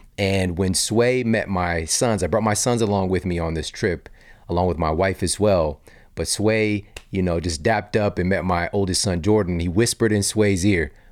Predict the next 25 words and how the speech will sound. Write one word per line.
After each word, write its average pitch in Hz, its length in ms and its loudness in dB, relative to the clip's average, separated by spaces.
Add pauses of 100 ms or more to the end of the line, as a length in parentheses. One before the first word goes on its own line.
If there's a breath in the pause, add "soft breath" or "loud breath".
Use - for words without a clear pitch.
(120 soft breath)
"My 67 120 -8
dad 80 320 -2
can 69 140 -6
freestyle." - 680 -10 (960 soft breath)
All 76 120 0
right. 85 320 0 (520 soft breath)
I 160 320 2
had 143 240 -4
no 127 280 4
idea 123 460 2
that 101 220 0
he 92 80 0
did 101 280 0
that. - 360 -2 (720)
And 95 240 0
then, 113 500 2
you 98 80 -2
know, 92 120 2
we 92 120 2
did 113 220 0
the 120 140 0
interview. 110 600 2
It - 40 -6
was 90 200 -2
incredible. 110 680 0